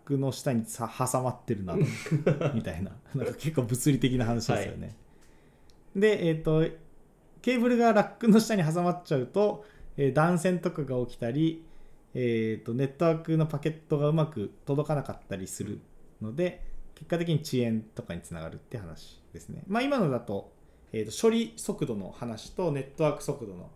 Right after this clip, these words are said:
Speaker 1: 話、
Speaker 2: うん。
Speaker 1: ネットワークの品質か、
Speaker 2: うん。
Speaker 1: の話の二つの原因出てますよね。
Speaker 2: うん。
Speaker 1: まあ、そんな感じで複数のパターンは全然あります。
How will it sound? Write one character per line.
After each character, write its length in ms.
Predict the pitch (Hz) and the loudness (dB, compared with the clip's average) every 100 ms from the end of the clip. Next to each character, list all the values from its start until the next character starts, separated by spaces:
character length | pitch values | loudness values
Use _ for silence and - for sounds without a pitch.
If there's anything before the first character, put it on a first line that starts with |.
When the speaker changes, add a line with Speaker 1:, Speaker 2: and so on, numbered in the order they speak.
| - | -10
Speaker 1:
話、 380 | 120 104 101 80 | -8 -8 -10 -14
Speaker 2:
う 20 | - - - - - 147 | -20 -20 -20 -20 -6 -6
ん。 40 | |
Speaker 1:
ネ 0 | |
ッ 60 | 143 | 0
ト 100 | 160 | 0
ワ 40 | |
ー 100 | 156 - - | 0 -6 -12
ク 80 | 123 | -10
の 80 | 107 - | -10 -14
品 240 | - 160 | -4 -4
質 200 | 165 - | -4 -12
か、 180 | 127 - _ - | -16 -16 _ -10
Speaker 2:
う 40 | |
ん。 280 | 110 107 104 101 - _ 156 | -8 -8 -12 -16 -20 _ -10
Speaker 1:
の 60 | |
話 460 | 151 143 139 - 135 | -6 -6 -6 -8 -8
の 240 | 127 110 - | -8 -10 -8
二 200 | - 160 | -4 -2
つ 100 | 160 | -2
の 100 | 117 | -4
原 120 | 98 | -6
因 120 | 90 | -8
出 80 | 87 | -10
て 100 | - | -14
ま 80 | - | -16
す 100 | - | -18
よ 100 | - | -16
ね。 120 | - | -14
Speaker 2:
う 40 | 131 | -10
ん。 100 | 104 | -8
Speaker 1:
ま 60 | - | -6
あ、 20 | |
そ 100 | 233 | -6
ん 40 | |
な 60 | 220 | -2
感 120 | 214 | -2
じ 80 | 185 | -4
で 60 | 156 | -6
複 140 | 180 | -8
数 280 | - 165 110 | -4 -4 -6
の 80 | 107 | -8
パ 140 | 123 | -8
タ 120 | 165 | -6
ー 60 | 127 | -6
ン 40 | |
は 100 | 90 | -8
全 160 | - 110 | -10 -10
然 140 | 95 | -10
あ 60 | 78 | -14
り 80 | 78 | -16
ま 120 | - - | -20 -20
す。 160 | - | -20